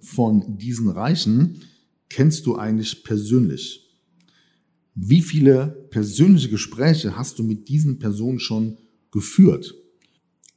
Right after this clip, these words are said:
Denn Fakt ist, dass die wenigsten Leute tatsächlich einen Zugang zu dieser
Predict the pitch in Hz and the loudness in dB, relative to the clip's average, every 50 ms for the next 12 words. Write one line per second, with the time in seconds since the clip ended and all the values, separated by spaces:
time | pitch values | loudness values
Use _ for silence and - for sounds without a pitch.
0 | _ _ _ _ _ - 120 120 120 120 120 - 165 196 - - 143 143 135 - | _ _ _ _ _ -2 2 4 4 4 4 2 0 -2 -2 -4 -6 -6 -6 -4
1 | 131 127 131 - - - - _ _ _ _ _ _ _ _ - - 104 98 92 | -4 -4 -4 -4 -8 -12 -14 _ _ _ _ _ _ _ _ -8 -6 -6 -6 -6
2 | 90 87 117 151 175 175 175 175 175 - - - 151 143 143 151 175 - - - | 2 4 4 6 6 4 0 -2 -6 -8 -6 -4 -2 -2 0 -2 -4 -6 -12 -20
3 | _ _ 90 92 101 104 120 120 - - 87 78 - - - - - 113 101 - | _ _ -4 0 2 2 2 0 0 -4 -8 -8 -10 -12 -14 -12 -10 -10 -10 -8
4 | - - - - 147 156 156 - - - 110 110 - - - _ _ - 107 107 | -8 -6 -2 0 0 -2 -2 -6 -8 -8 -8 -8 -10 -16 -20 _ _ -6 -2 0
5 | 107 107 107 101 - - - - - 175 214 - 104 101 107 131 156 151 - - | 0 2 2 0 -2 -4 -8 -10 -8 -8 -4 -4 -2 0 0 0 -2 -4 -6 -14
6 | - _ _ _ _ _ _ _ _ - - 120 120 120 120 - - 127 160 175 | -20 _ _ _ _ _ _ _ _ -8 -4 -2 -2 -2 -4 -8 -6 -4 -4 -2
7 | 160 165 147 143 143 139 - - | 0 0 0 -2 -2 -6 -8 -12